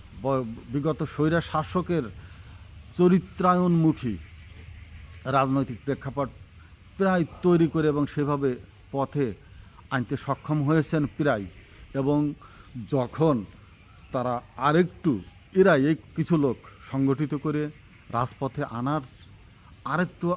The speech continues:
অগ্রসর হবে, তখনই এই পুলিশের লণ্ঠনকারী অস্ত্রগুলো তাদের হাতে ব্যবহৃত হবে।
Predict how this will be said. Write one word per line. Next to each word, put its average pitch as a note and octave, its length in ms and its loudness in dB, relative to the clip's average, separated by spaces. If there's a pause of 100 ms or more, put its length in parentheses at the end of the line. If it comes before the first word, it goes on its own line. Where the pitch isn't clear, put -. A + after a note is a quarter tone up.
অগ্রসর D3+ 440 -4
হবে, D#3+ 260 -4 (220)
তখনই D#3+ 440 0
এই C#3 100 2
পুলিশের C#3+ 480 -2
লণ্ঠনকারী C3 760 -2
অস্ত্রগুলো A2+ 580 -6 (360)
তাদের A2+ 280 -4
হাতে A2 300 -6
ব্যবহৃত G#2+ 480 -6
হবে। F#2 280 -10